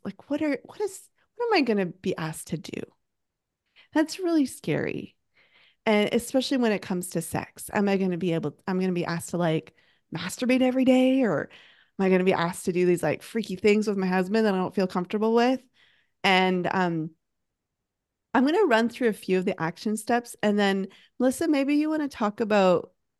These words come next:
what you were sharing before we hit record today about, about your take on, on what we're actually doing in wim. So,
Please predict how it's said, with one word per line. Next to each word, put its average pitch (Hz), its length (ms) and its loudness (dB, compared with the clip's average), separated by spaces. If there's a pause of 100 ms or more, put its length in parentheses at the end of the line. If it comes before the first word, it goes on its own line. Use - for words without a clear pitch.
what 202 180 -4
you 190 140 0
were 190 100 2
sharing 175 340 -2
before 170 260 -4
we 170 100 -2
hit 180 180 -2
record 156 420 -6
today 190 460 -2
about, 165 480 0 (280)
about 180 260 2
your 185 200 4
take 170 400 -2
on, 151 460 -2
on 165 160 -4
what 165 180 -2
we're 175 120 -2
actually 156 460 -4
doing - 320 -4
in - 120 -8
wim. 60 340 -6 (640)
So, 220 540 4